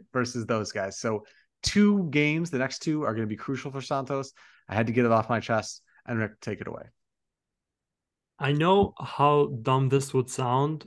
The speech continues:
Speaker 2: but I think that playing against Cuiabá is not an easy task, looking at how, I think last season, I believe we tied zero zero away from home, which happens to be this game as well.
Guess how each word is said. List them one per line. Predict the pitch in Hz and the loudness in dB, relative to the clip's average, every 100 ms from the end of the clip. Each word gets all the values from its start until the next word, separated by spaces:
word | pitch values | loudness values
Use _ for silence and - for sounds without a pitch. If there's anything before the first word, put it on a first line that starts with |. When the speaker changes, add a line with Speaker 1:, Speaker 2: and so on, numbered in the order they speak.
| 123 | -12
Speaker 2:
but | 117 123 120 - - _ _ _ _ _ _ _ - | -2 2 2 0 -18 _ _ _ _ _ _ _ 0
I | 131 165 | 2 2
think | - 160 151 139 | 2 2 4 4
that | 131 127 - - | 4 2 -4 -2
playing | 131 147 | 0 2
against | 147 143 139 | 0 -2 -2
Cuiabá | 143 139 127 127 127 127 123 | 0 0 0 2 4 2 0
is | 117 117 | -4 -4
not | 123 123 | 0 0
an | 123 | 0
easy | 123 120 120 | 0 0 -2
task, | 123 127 123 123 - - | -2 0 0 -2 -8 -8
looking | 139 123 131 131 | 0 0 2 0
at | 127 | 0
how, | 107 117 123 120 117 - | -4 0 2 2 -2 -4
I | 117 | -6
think | 135 127 | -2 0
last | 120 127 131 | 2 2 2
season, | - 135 120 120 | -2 -2 0 -2
I | 120 | -2
believe | 117 120 117 - 127 151 160 127 | -4 -4 -4 -2 2 2 2 2
we | 127 | 2
tied | 123 123 120 | 2 0 0
zero | 120 135 | 0 2
zero | 127 123 123 120 117 | 2 0 0 0 0
away | 120 117 123 123 | 0 0 2 0
from | 123 123 | -2 -6
home, | 110 120 117 120 | -4 -4 -4 -4
which | 120 117 - | -6 -6 -4
happens | 123 120 123 - | -4 -4 -6 -4
to | |
be | 123 123 | -2 -2
this | 117 120 | -2 -2
game | 120 120 113 | -2 -2 -2
as | 110 113 | -4 0
well. | 110 117 | 0 0